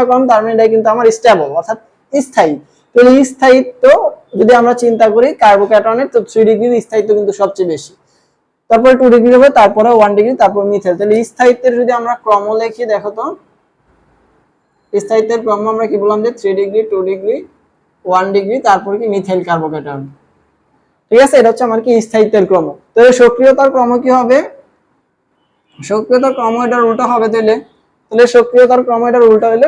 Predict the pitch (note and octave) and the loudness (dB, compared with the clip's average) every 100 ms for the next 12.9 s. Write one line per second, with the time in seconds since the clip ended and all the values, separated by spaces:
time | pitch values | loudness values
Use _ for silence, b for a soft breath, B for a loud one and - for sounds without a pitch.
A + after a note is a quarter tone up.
0 | D4 A3 A3 A3+ B3+ A#3+ G#3+ G#3 - A3+ | 2 0 2 -2 -2 -4 -6 -8 -8 -4
1 | G#3 F#3+ G3+ A3 G#3+ A3 A#3+ G3+ F#3 G3+ | -2 -2 -4 -6 -2 -2 -2 -6 -4 -4
2 | G3+ G3+ G3+ G3+ G#3 G#3+ G4 F4 - G#3 | -4 -8 -8 -8 -10 -10 -12 -12 -10 -12
3 | F#3 _ _ _ - F#3 G3 G3 G#3 C4 | -14 _ _ _ -12 -8 -4 -4 -4 -6
4 | G3 F#3+ F#3 F#3+ F#3 F#3+ B3 G3 E3+ F#3 | -8 -6 -8 -6 -6 -4 -4 -6 -6 -6
5 | F#3+ F3+ G3+ G4+ _ _ _ G#3+ F3 D3+ | -8 -8 -10 -12 _ _ _ 2 2 2
6 | D3+ D3+ _ _ _ _ _ - B3+ C4 | -6 -16 _ _ _ _ _ 2 4 4
7 | C#4+ C4+ B3 C4 B3+ C4 B3 A#3+ C4 A#3 | 2 2 2 0 2 2 2 0 0 2
8 | A3+ G#3+ B3 A#3+ - G#3+ A3+ A3+ A#3 - | 2 2 0 -2 -2 2 2 2 0 -10
9 | _ - A3+ A#3+ A#3+ A#3+ C#4 A3+ G#3 A#3 | _ -2 0 2 0 0 0 0 0 -2
10 | A3+ - - A3+ A3+ G#3 G#3 A3 A3+ G#3+ | -2 -4 -6 -2 -2 -2 -4 -4 -4 -4
11 | A3 A#3 F#4 - _ _ G3 G#3 G#3+ G#3+ | -6 -4 -6 -8 _ _ -8 -6 -4 -2
12 | G3+ G3+ G#3 G#3 G3+ G3 G3 G3 | -2 -4 -8 -10 -10 -8 -6 -2